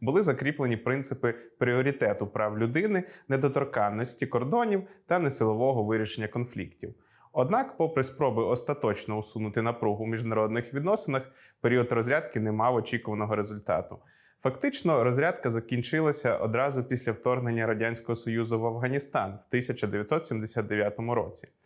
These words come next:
Після цього черговий етап зменшення напруги у міжнародних відносинах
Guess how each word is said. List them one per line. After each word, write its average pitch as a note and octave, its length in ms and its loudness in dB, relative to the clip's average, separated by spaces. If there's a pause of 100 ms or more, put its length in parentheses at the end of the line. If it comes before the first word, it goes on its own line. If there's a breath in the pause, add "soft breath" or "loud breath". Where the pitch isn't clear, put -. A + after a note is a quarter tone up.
(260 soft breath)
Після C#3 280 2
цього A#3 280 4
черговий C#3+ 600 0
етап A2 300 -2
зменшення A2 520 -2
напруги A2+ 440 0
у A2 160 -4
міжнародних A2 680 -2
відносинах D3+ 560 0